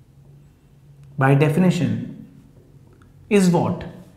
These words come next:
Angle of friction is the angle which resultant of normal reaction and friction makes with the normal reaction. It is easy. Angle of friction is the angle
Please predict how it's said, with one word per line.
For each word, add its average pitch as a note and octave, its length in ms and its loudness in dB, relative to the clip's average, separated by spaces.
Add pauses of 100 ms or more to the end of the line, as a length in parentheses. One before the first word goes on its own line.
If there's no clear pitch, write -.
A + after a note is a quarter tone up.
(200)
Angle E3+ 360 0
of F#3+ 180 0
friction E3+ 640 -4
is D3 220 0
the E3+ 240 0
angle C#3 420 0 (680)
which - 640 2 (640)
resultant F#3+ 800 6
of F3 320 2
normal D#3 420 2
reaction G3 480 4
and D#3 180 2
friction - 840 -2
makes D#3+ 460 4
with B2+ 200 -2
the D3 220 -4 (100)
normal G#2+ 320 -6
reaction. D#3 380 -14 (840)
It B2 100 -6
is A#2+ 100 0
easy. C3+ 440 -2 (840)
Angle G#3 320 4
of B3+ 180 4
friction D#3 680 -2
is D3 180 0
the D#3+ 240 2
angle D3+ 640 2